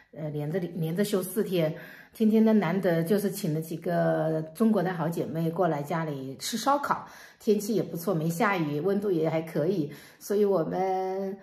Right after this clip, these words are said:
正好呢是碰上一个好朋友过生日，所以就在我们家庆祝庆祝，嗯，聚一聚。准备的这些东西，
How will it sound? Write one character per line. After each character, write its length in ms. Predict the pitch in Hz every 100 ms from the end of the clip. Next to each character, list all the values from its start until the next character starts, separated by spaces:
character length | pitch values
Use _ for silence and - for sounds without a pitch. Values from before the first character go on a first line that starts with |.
| - _
正 160 | - 311
好 180 | 220
呢 280 | 160 156 175
是 100 | 175
碰 200 | - 233
上 140 | 214 180
一 120 | 180
个 80 | 196
好 140 | 180
朋 220 | - 175
友 100 | 185
过 160 | 170 214
生 180 | - 285
日， 300 | 339 294 - - -
所 160 | - 180
以 120 | 160
就 140 | 180
在 140 | 175 175
我 80 |
们 80 | 143
家 160 | - 156
庆 220 | - 269
祝 100 | 160
庆 240 | 147 185 165
祝， 320 | 160 151 - - _
嗯， 240 | 190 165
聚 180 | 165 285
一 120 | 160
聚。 360 | 147 175 147 - _ _ _ _ _ _ _ _ _ - _ _ _ _ _ _ _ _ _ _ _ -
准 160 | 139
备 80 | 160
的 140 | 170
这 160 | 160 180
些 160 | 156 147
东 260 | 160 156
西， 340 | 147 - 139